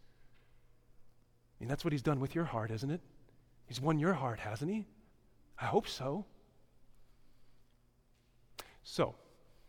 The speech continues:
the ascension of Jesus is not up, up, and away. <laughs> The ascension is that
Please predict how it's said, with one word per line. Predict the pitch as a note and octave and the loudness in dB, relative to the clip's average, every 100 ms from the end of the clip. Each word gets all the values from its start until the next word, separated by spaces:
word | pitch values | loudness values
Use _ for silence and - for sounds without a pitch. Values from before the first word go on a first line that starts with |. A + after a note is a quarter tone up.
| - - - - | -18 -16 -16 -12
the | - | -4
ascension | - F3+ F3+ | 4 6 6
of | F3+ | 4
Jesus | C#3+ D3+ C#3 A#2+ | 6 4 2 2
is | C3 | 6
not | C3+ | 12
up, | B3 D4+ | 12 12
up, | D4+ C#4 | 12 12
and | D4 | 10
away. | D4 C#4 D4+ D4 C#4 C4+ C4 B3+ B3+ C4 - | 8 12 12 12 10 6 2 0 0 -2 -4
<laughs> | - - - - - - - - - - - - - - - - - - - - - _ _ | -4 -4 -10 -20 -20 -20 -20 -20 -20 -20 -20 -20 -20 -20 -20 -20 -20 -20 -20 -20 -20 _ _
The | B2 | -2
ascension | - F3 D#3+ D3+ | 2 2 2 2
is | B2 A2 | 2 2
that | A#2 A2+ | 2 2